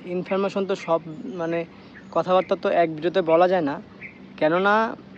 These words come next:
দেখা গেছে ভিডিও লং হয়ে যাবে আর আপনারা দেখতে বিরক্ত বোধ হয়ে যাবেন। তো আজকে আমি আপনাদের মাঝে যে জিনি-, জিনিস নিয়ে গেলে আলো-, যে বিষয়গুলো নিয়ে আমি আলোচনা করব, সেটা হচ্ছে যে মালয়েশিয়ার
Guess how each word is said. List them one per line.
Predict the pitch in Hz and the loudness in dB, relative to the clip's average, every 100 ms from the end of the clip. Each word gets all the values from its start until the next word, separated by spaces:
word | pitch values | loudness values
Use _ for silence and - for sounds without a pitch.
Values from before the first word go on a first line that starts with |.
| - | -12
দেখা | 180 156 | -8 -2
গেছে | 175 180 | 0 0
ভিডিও | 175 170 180 | -2 2 4
লং | 175 175 | 4 4
হয়ে | 190 | 4
যাবে | 190 185 | 4 6
আর | 185 | 6
আপনারা | 160 - 165 | 4 2 -2
দেখতে | 156 165 - 165 | 0 0 0 -4
বিরক্ত | 151 147 160 | -2 -2 -2
বোধ | 147 139 | -4 -6
হয়ে | 151 160 | -2 -2
যাবেন। | 139 131 123 123 - - - - | 0 -4 -6 -12 -14 -16 -18 -6
তো | 165 | 0
আজকে | 165 143 165 - 214 226 | 0 2 -2 -2 -2 -2
আমি | - 165 180 | -2 -4 -2
আপনাদের | 175 170 185 180 185 | -4 -6 -6 -2 0
মাঝে | 180 180 | 2 0
যে | 156 165 | 0 -2
জিনি-, | 156 180 185 | 0 0 -2
জিনিস | 160 180 180 | -2 -4 -2
নিয়ে | 180 175 | -2 0
গেলে | 180 | 0
আলো-, | 156 165 170 139 | 0 -2 -4 -4
যে | 151 170 | -2 0
বিষয়গুলো | 165 170 180 170 175 | 0 -2 -2 0 0
নিয়ে | 175 170 | 0 -2
আমি | 170 | 0
আলোচনা | 160 165 170 180 175 | 0 0 0 -2 0
করব, | 170 143 151 | 0 0 -4
সেটা | 156 151 | -4 -2
হচ্ছে | 165 165 | 0 0
যে | 175 | -2
মালয়েশিয়ার | 170 147 156 - | -2 -2 -2 -2